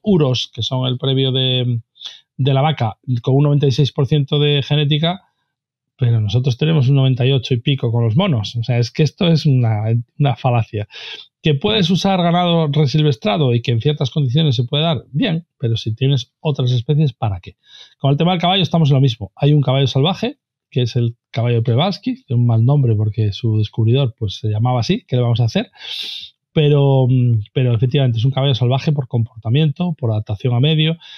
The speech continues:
y ese caballo yo estaría encantado de que se usara en esta resilvestración. Se ha cogido otros animales, mm, más domésticos o menos,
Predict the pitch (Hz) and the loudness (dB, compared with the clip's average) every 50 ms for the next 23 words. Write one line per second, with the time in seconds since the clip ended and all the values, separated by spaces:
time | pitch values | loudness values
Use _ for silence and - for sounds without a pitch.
0 | - - _ - - 156 160 160 - 190 180 151 165 165 170 175 180 190 196 170 | -20 -20 _ -2 0 2 2 2 2 0 -2 -2 0 0 0 0 0 -2 -2 -4
1 | - 139 127 123 139 123 - 151 147 147 147 139 131 127 113 143 151 156 139 117 | -2 -2 0 0 0 0 0 0 0 0 2 2 0 0 0 0 0 0 0 0
2 | 107 - - 101 - 127 120 107 98 101 92 - - 113 107 110 98 104 110 104 | -2 -2 -4 -6 -2 -2 -2 -2 -2 -4 -6 -6 -6 -4 -4 -2 -2 -2 -4 -4
3 | 92 - - 113 98 - 107 90 - _ _ - - - _ _ - - 147 135 | -4 -6 -6 -8 -4 -4 -6 -8 -8 _ _ -20 -20 -20 _ _ -8 -4 -2 0
4 | 135 131 151 120 - 156 147 147 143 143 139 156 131 113 135 147 156 180 196 196 | 0 0 -2 -2 0 0 0 2 0 0 0 0 0 2 2 2 2 2 2 0
5 | 190 190 180 160 - 131 131 127 123 120 120 117 113 110 107 107 - - _ _ | 0 0 -2 -2 -4 -2 -2 0 0 0 0 -2 -2 -4 -6 -10 -16 -18 _ _
6 | _ _ _ 131 127 127 135 139 135 123 127 135 156 147 - - 143 - 120 120 | _ _ _ -2 0 2 2 2 2 2 2 2 0 0 0 -4 -4 -2 0 0
7 | 127 147 160 180 208 233 - | 2 2 0 0 -2 -4 -6